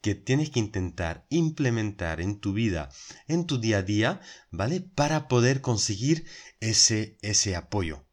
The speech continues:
¿Bien? Porque yo lo tengo muy, muy claro, ¿eh? Yo no sería capaz de hacer lo que hago hoy por hoy sin el apoyo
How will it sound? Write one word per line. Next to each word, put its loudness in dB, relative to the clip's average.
¿Bien? 2
Porque 0
yo 8
lo 4
tengo 0
muy, 4
muy 4
claro, 6
¿eh? -2
Yo 6
no 6
sería 4
capaz -6
de -6
hacer 2
lo 0
que -2
hago -2
hoy 4
por -6
hoy -4
sin 6
el 4
apoyo 0